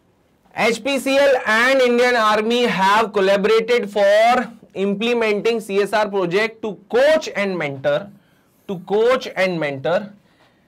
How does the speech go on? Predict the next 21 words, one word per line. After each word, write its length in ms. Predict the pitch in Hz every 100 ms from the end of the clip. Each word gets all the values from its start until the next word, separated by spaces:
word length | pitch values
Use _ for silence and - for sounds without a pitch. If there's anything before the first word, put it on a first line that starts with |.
| _ 120
less 440 | 135 175 277 -
privileged 560 | - 226 208 226 208 160
girl 300 | 135 202 247
students 560 | - 202 180 185 208 208
in 180 | 180 170
Kargil। 380 | 147 123 113 110 139 _ _ _ _ _ _ _ - -
मतलब 480 | 147 202 208 247 220
ये 360 | 196 208 240 254
कि 180 | 247 220
वो 320 | 160 156 220 254 269 262 - _ _ _ _
लड़कियां 800 | 135 151 180 180 247 262 220 233 160
जिन्हें 340 | 175 208 220
कारगिल 580 | 220 185 185 185 208 226
में 160 | 214 226
सुविधाएं 560 | - 170 156 180 196
नहीं 420 | 165 143 147 180 220
मिलती 380 | 208 190 214
हैं, 180 | 190 156 160 - _ - 156
है 100 | 202
ना, 120 | 180 - - -
और 280 | 156 180